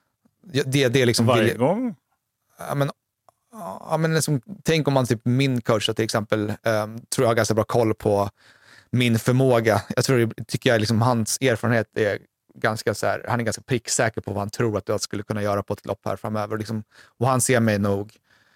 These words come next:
Speaker 1: ja, men två gånger i veckan. Ser han mig.
Speaker 2: Har du prövat om han har sett dig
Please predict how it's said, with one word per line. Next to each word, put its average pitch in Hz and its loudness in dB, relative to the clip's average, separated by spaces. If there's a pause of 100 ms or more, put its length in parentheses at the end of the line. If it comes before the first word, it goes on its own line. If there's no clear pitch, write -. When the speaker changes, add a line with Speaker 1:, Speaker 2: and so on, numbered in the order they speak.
(280)
Speaker 1:
ja, - -6
men 143 0
två 156 0
gånger 156 4
i - 2
veckan. 147 2 (460)
Ser 127 -2
han 120 2
mig. 120 -2 (1500)
Speaker 2:
Har 147 -4
du 135 -4
prövat 131 2
om 165 -14
han 131 -2
har 117 -4
sett - -8
dig 117 -14